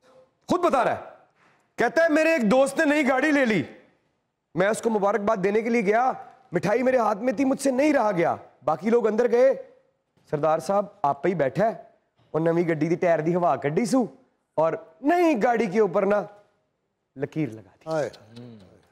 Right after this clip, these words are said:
Speaker 1: ये हसद है, मैं समझ गया।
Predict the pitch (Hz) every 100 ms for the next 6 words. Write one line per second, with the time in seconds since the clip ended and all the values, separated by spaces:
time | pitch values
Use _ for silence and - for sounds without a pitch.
0 | _ _ _ _ _ _ _ _ _ 185
1 | 220 262 131 - _ _ _ _ _ _
2 | _ - 170 175 185 127